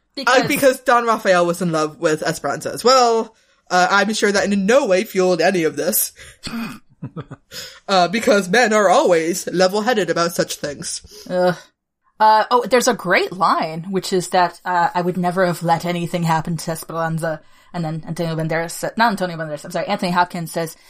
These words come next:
Speaker 1: "She was not yours to protect." And it's like, "Oh, damn,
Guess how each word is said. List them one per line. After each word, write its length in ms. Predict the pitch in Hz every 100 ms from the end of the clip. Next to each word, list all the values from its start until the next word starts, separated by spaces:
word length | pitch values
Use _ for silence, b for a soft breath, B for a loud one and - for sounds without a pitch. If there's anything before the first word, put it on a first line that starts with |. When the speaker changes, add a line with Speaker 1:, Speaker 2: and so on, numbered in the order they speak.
| b
Speaker 1:
"She 200 | - -
was 200 | 170 180
not 160 | 170 -
yours 260 | 170 170 -
to 80 | -
protect." 560 | - - - - -
And 80 | 190
it's 100 | 185
like, 180 | 185 -
"Oh, 300 | 269 254 233
damn, 640 | 220 285 269 240 214 190